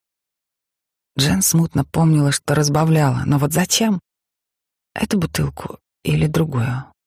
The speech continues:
Она хотела было открыть и проверить, как услышала металлический стук из гаража.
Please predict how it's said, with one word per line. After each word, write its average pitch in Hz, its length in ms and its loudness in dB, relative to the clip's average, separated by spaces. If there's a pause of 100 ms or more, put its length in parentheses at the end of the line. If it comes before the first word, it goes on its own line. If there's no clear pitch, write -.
(1160)
Она 175 140 2
хотела 190 360 -2
было 165 240 2
открыть - 360 -2
и - 20 -4
проверить, 180 560 0
как - 220 -12
услышала 175 420 0
металлический 165 680 0
стук - 340 -4
из 131 100 0
гаража. 131 520 0